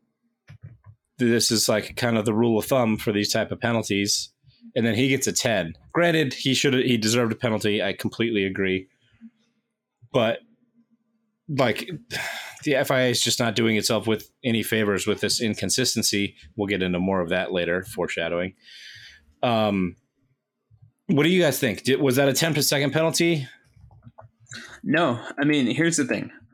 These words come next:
Speaker 2: I'm relatively new to the sport. That's whatchamacallit, exhaust nose bingo for anybody that's playing at home. I think I have an idea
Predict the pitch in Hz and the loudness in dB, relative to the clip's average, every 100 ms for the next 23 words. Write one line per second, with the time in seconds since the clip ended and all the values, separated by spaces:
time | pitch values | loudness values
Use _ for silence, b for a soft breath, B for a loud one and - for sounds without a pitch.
0 | - 113 127 131 139 135 139 143 131 123 | -6 0 4 4 2 0 2 4 4 2
1 | 135 - 120 117 165 - 104 98 - - | 2 0 0 0 -2 -6 -6 -4 -8 -12
2 | - _ _ 120 117 233 - _ _ 123 | -18 _ _ -16 -14 -14 -16 _ _ -8
3 | 113 113 113 117 117 110 110 113 113 - | -4 -2 0 0 0 0 0 -2 -2 -2
4 | 113 113 123 127 113 107 104 104 104 113 | -2 0 -2 -2 -2 0 0 0 0 -2
5 | 104 104 113 98 - B B B B - | -2 -2 -2 -2 -6 B B B B -4
6 | - 127 123 156 160 131 123 123 117 - | 0 2 2 2 2 2 2 2 2 0
7 | 113 110 110 104 95 | -2 0 2 2 0